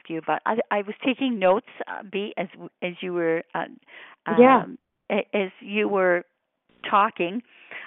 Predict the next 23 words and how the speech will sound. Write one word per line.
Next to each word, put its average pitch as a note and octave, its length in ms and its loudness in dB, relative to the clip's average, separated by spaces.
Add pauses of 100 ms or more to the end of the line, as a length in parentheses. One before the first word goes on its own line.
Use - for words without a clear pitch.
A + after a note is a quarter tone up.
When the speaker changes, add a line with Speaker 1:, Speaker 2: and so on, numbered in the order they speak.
(180)
Speaker 1:
Um, G#3+ 320 2 (200)
so A3 360 6
I A3+ 300 2
wanted G#3+ 520 -2
to, G#3+ 340 0 (140)
um, G3+ 480 -4 (1120)
I A3 120 0
wanted F4+ 340 2 (160)
to, A#3+ 240 0 (200)
you A3 220 0
to B3 200 2
address, F#3+ 440 2 (600)
how E4+ 440 4
did B3+ 300 0
you A3 260 -2 (840)
turn B3+ 260 0
down F#3+ 500 0 (500)
three A#3 480 0
chemotherapy F#3+ 1160 -2
treatments F3+ 560 -8
and F3 280 -6
three G3 440 -4 (280)
radiation F3+ 880 -2